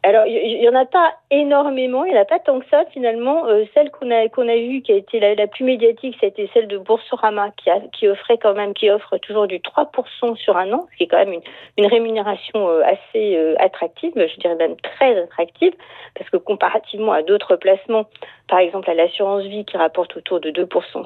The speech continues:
c'est quand même, euh, très intéressant. Et puis, vous avez d'autres établissements qui ont, euh, des, des, des offres un petit peu moins, euh, attractives. Vous avez, par exemple, United Credit,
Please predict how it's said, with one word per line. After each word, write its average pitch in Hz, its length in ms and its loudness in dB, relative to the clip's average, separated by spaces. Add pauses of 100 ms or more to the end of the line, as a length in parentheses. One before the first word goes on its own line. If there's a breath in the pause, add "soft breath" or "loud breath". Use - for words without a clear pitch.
c'est - 100 -8
quand 160 120 -2
même, 156 320 0 (400 loud breath)
euh, - 60 -2
très 202 220 0
intéressant. 196 640 0 (520 loud breath)
Et 240 180 4
puis, 269 380 0
vous 262 160 0
avez 269 180 2
d'autres 269 420 0
établissements 269 640 0
qui 247 300 -4
ont, 247 260 2
euh, 202 100 0
des, 214 200 -2
des, 214 140 -6
des 226 260 0
offres 220 400 2
un 214 120 -4
petit 233 180 -12
peu 233 180 -2
moins, 226 460 0
euh, 175 440 -2
attractives. 196 600 -2
Vous 190 180 -2
avez, 190 340 0
par 175 140 -4
exemple, 196 520 -4
United 180 640 0
Credit, 226 840 -2